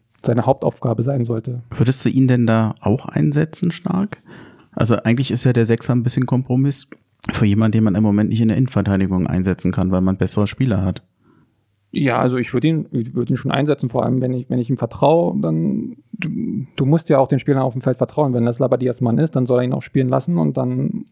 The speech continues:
Speaker 1: muss sich das alles noch einfinden. Ist für Stark ja auch nicht die Hauptposition gewesen, hat er zwar in Nürnberg auch schon ein paar Mal gespielt gehabt, aber das ist jetzt auch schon einige Jahre her. Und er muss ja bestimmt auch noch reinfinden wieder in diese neue Position. Deswegen würde ich das Projekt jetzt nicht abschreiben.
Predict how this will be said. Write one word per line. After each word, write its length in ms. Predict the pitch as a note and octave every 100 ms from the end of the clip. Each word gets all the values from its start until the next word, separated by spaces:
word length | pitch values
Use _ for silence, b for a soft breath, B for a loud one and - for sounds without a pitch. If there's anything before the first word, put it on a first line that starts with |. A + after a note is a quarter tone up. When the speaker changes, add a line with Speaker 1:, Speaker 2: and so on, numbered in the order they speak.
| _
Speaker 1:
muss 220 | D3 C#3+
sich 140 | C#3+ C3
das 160 | C3+
alles 240 | C#3+ C3+ C3
noch 100 | A#2+
einfinden. 800 | C#3 C3+ D#3+ D#3+ F3 F#3 D#3 - _ _ -
Ist 140 | C#3+
für 100 | C#3+
Stark 360 | - C3+ - - _ _ _
ja 140 | C#3 -
auch 100 | C3
nicht 160 | C#3
die 320 | C3+ B2 A2+ - _ _ b b b b
Hauptposition 840 | - C#3 - - C#3 A#2+ - C#3+ D3+
gewesen, 260 | C#3 D#3
hat 140 | C3 C3
er 100 | B2+
zwar 200 | - A#2+
in 40 |
Nürnberg 260 | C3 C3+ A#2+
auch 120 | C#3+
schon 180 | D#3+ D#3
ein 40 |
paar 140 | D3+
Mal 120 | C#3+ C3
gespielt 340 | C3 - D#3+
gehabt, 240 | D#3+ D#3
aber 140 | C#3+ B2
das 160 | C3+
ist 100 | B2+
jetzt 180 | - C3+
auch 100 | C#3+
schon 140 | C3+ C3+
einige 300 | B2+ B2+ B2
Jahre 300 | B2+ B2+ A#2+
her. 320 | C3+ C#3+ - b b b
Und 160 | - C3
er 80 | B2+
muss 140 | C3+
ja 80 | C3+
bestimmt 200 | A#2+ C3+
auch 100 | C#3
noch 180 | C3 C3
reinfinden 500 | C#3 C3 B2+ B2+ B2+
wieder 220 | B2+ B2+
in 100 | B2
diese 160 | B2
neue 220 | B2 C3 B2+
Position. 580 | B2+ A#2+ - C3+ E3+
Deswegen 360 | D3+ B2+ C#3+ C3
würde 120 | B2
ich 60 | B2
das 160 | C3+
Projekt 320 | - B2+ A#2+ C3
jetzt 140 | -
nicht 120 | A#2
abschreiben. 460 | - - C#3+ D3